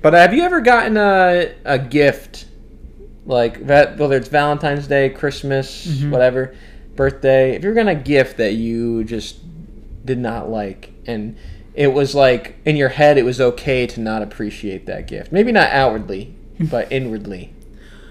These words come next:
Speaker 2: I can't think of a single situation that has ever happened to me. I, all of the people around me
Speaker 1: Blessed.
Speaker 2: are the best gift givers that I
Speaker 1: Blessed.
Speaker 2: know. So, um, no.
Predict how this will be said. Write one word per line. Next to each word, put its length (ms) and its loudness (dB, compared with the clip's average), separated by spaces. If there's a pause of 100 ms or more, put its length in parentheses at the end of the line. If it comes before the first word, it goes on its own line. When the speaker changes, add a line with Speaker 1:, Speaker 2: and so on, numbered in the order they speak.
(1040)
Speaker 2:
I 440 4
can't 320 -4
think 220 -6
of 80 -10
a 60 -10
single 380 -8
situation 540 -10
that 120 -6
has 100 -12
ever 220 -8
happened 240 -6
to 80 -12
me. 220 -8
I, 360 0
all 240 0
of 100 -4
the 80 -6
people 320 -8
around 340 -2
me 160 -2
Speaker 1:
Blessed. 120 -8
Speaker 2:
are 120 -4
the 100 -8
best 480 -8
gift 220 -12
givers 600 -12
that 60 -10
I 180 -2 (140)
Speaker 1:
Blessed. 60 -6
Speaker 2:
know. 260 -6 (200)
So, 600 -4 (480)
um, 540 -8
no. 320 -6